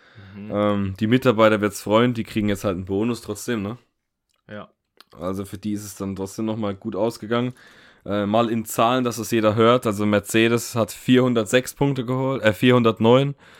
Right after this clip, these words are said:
Speaker 2: und Ferrari vierhundertsechs Punkte. Hätten sie es heute hinbekommen, dass Sainz irgendwie in die Fa-, Punkte gekommen wäre,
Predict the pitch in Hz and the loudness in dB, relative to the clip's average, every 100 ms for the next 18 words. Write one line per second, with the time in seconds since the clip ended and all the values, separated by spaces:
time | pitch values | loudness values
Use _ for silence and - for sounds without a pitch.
0 | - - 104 113 - 107 113 123 113 98 | -20 -12 -4 -2 0 2 4 2 0 -4
1 | - 135 131 123 104 98 113 - - 123 | -4 -4 -2 -4 -6 -10 -12 -10 -6 -4
2 | 117 98 95 _ _ - - - _ 117 | -6 -8 -10 _ _ -20 -20 -20 _ 2
3 | 135 139 131 147 151 143 151 151 - 131 | 2 0 0 4 4 6 4 2 0 0
4 | 117 117 - 127 139 - 135 143 135 139 | 2 -2 2 2 2 2 2 2 0 0
5 | 127 - 139 - - 160 151 104 95 110 | -2 -2 -4 -4 -4 -4 -4 -8 -6 -4
6 | 95 104 135 | 0 0 0